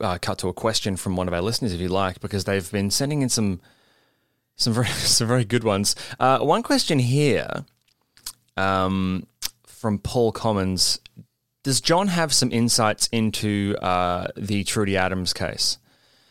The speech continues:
or the Roger Rogerson stuff? Now, we've dealt with Roger Rogerson before, and obviously with the true crime thing going on right now, there's a lot of,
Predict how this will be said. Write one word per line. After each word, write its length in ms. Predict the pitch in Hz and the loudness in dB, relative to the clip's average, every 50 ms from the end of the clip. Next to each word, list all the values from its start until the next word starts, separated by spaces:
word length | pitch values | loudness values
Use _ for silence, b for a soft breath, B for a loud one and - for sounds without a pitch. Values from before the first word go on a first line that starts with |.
| b b b b b | b b b b b
or 140 | - 104 | 0 0
the 100 | 95 101 | 2 2
Roger 260 | 95 98 98 90 98 95 | 2 0 0 0 0 2
Rogerson 440 | 90 90 92 95 98 90 101 95 | 2 2 0 0 0 -2 0 0
stuff? 400 | 85 - - - - - - - | 0 -2 -2 -2 -4 -6 -6 -4
Now, 140 | - 107 107 | -2 0 0
we've 380 | 107 113 120 123 123 110 104 101 | 2 2 2 2 2 0 -2 0
dealt 180 | - 131 147 | 0 0 2
with 140 | 131 156 127 | 0 0 0
Roger 260 | 113 117 110 90 101 | 2 2 2 2 2
Rogerson 380 | 95 95 95 90 92 90 95 90 | 0 0 0 0 -2 -2 -2 -2
before, 400 | 90 98 - - 104 98 107 - | -2 -4 -2 0 2 2 2 2
and 100 | 110 110 | 2 2
obviously 480 | 113 117 139 143 123 - 135 117 107 104 | 2 2 2 2 2 4 4 2 2 2
with 240 | 90 90 113 107 | 2 0 0 -2
the 80 | 101 110 | -2 -2
true 260 | 101 - - 110 98 | -4 -2 -2 -2 -2
crime 520 | 92 - - 95 90 90 90 92 92 92 90 | -4 -4 -2 -2 0 0 0 0 -2 -2 -4
thing 300 | - - - 98 90 90 | -6 -8 -6 -4 -2 -2
going 280 | 87 87 82 82 87 85 | 0 0 0 0 -2 -2
on 120 | 85 87 | -2 -2
right 180 | 85 85 85 82 | -2 -2 -2 -2
now, 180 | 87 82 85 | -2 -2 -2
there's 180 | 87 95 90 90 | -2 -2 -2 -2
a 40 | 95 | 0
lot 160 | 95 98 98 | 0 0 0
of, 240 | 95 87 - - | 0 -4 -6 -10